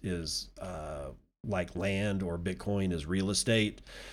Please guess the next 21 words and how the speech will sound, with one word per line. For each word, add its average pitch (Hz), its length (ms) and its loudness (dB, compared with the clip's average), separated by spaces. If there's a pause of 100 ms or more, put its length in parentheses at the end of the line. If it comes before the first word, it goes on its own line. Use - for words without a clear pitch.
(260)
Although 147 440 12
in 135 100 10
a 127 40 8
very 139 220 10
real 123 280 8
way, 127 260 6
it 123 140 2
kinda 135 360 4
is, 104 460 8
because 104 300 2
if 107 120 0
you 107 140 2
own, 135 580 6
you 117 100 6
know, 110 360 0 (180)
a, 107 40 -4
a, 98 100 -2 (220)
an 104 140 -2
amount 123 320 6
of 107 60 4
Satoshis, 110 840 6